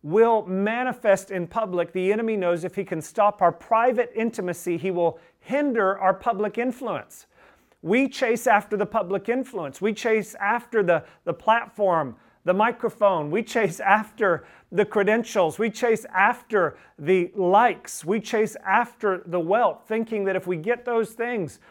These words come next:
we will have influence. But the reality is that in the kingdom of God and really in the world, uh, influence always comes not from the outside in, but from the inside out.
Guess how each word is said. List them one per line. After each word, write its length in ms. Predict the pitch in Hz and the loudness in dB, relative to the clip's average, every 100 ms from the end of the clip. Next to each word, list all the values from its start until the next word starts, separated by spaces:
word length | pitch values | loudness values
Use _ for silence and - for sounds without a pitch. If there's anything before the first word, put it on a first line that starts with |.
| _ - | _ -6
we 200 | 165 226 | -2 0
will 320 | 202 196 147 _ | 2 0 -2 _
have 460 | - 240 226 190 - - | -6 -2 -2 -4 -12 -4
influence. 800 | 226 240 240 202 147 113 - - _ _ _ | -2 -2 -4 -4 -4 -8 -18 -20 _ _ _
But 160 | 196 202 | -4 0
the 80 | 196 | 2
reality 600 | 202 220 233 226 220 226 | 4 4 4 0 0 2
is 220 | 233 - | 2 0
that 240 | - 170 | -4 -2
in 220 | 226 240 | -2 0
the 80 | 233 | -2
kingdom 400 | 233 220 220 208 | -2 -6 -4 -4
of 160 | 196 175 | -6 -2
God 320 | 226 220 185 | 0 2 2
and 120 | 151 | 2
really 360 | 190 233 202 - | 0 2 0 0
in 140 | 220 | -2
the 80 | 214 | 0
world, 500 | 202 214 226 185 131 - - _ _ - | 0 2 4 2 0 -10 -20 _ _ -4
uh, 200 | 165 175 - | -2 -2 -2
influence 600 | 240 254 - 233 220 - - | 0 0 -2 -2 -2 -4 -8
always 720 | 202 247 262 269 262 247 233 - | -2 4 6 6 6 4 0 -6
comes 420 | - 233 185 147 | -10 -6 -6 -4
not 240 | 202 220 | -4 -4
from 220 | 220 202 | -8 -8
the 160 | 180 208 | -2 0
outside 540 | 214 202 - 202 185 | 0 -2 -2 0 0
in, 380 | 175 226 233 220 | -2 -6 -4 -4
but 180 | 185 - | -6 -6
from 160 | 202 185 | -6 -6
the 180 | 190 233 | -4 -4
inside 640 | 240 233 226 190 180 - - | -4 -2 0 2 0 -4 -6
out. 480 | 180 170 117 - - | -2 -2 -2 -12 -20